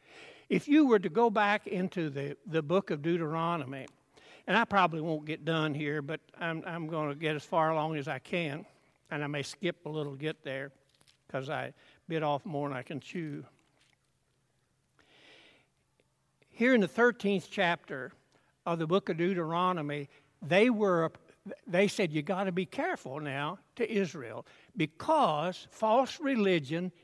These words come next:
is impressive." Here's the way it reads, verse one, starting verse one,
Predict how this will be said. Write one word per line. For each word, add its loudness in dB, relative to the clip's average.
is -2
impressive." -2
Here's 4
the 2
way 4
it 0
reads, 0
verse 2
one, 2
starting 2
verse 2
one, 0